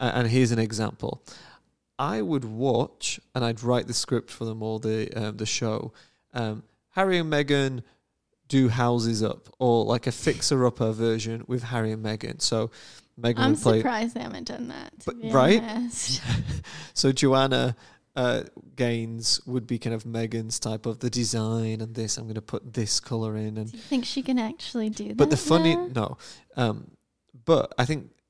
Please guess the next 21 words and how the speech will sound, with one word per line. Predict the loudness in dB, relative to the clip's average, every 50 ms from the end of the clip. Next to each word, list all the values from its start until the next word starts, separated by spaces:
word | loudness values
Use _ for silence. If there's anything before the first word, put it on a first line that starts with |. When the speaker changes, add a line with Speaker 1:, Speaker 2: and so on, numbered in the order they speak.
| _ -4
Speaker 1:
should | 0 0 2 2 2
be | 0
better | 4 4 4 4 4
than | 2 -2 -2 -4 -4 -6 -12 -14 -18 _ _ _ _ _ _ _ _ _ _ -12 -2
that, | 0 0 0 0 -2
than | -2 -2 -2
Harry | -2 -4 -2 -2 -2 0
would | -2 -2 -2
be | -2 -4
at | -4 -4 -4 -6
this. | -6 -4 -4 -6 -10
But | _ -4 -4 -4 -4
Harry | -8 -4 -2 0 0 0 0
would | 0 -2 -2
have | -2 -2 -4 -4
to | -6 -4
do | -4 -2 0
all | 0 0 0
the | -2 -2
manual | -4 -4 -4 -4 -4 -4 -2
labour. | -2 0 0 0 0 0 -2 -4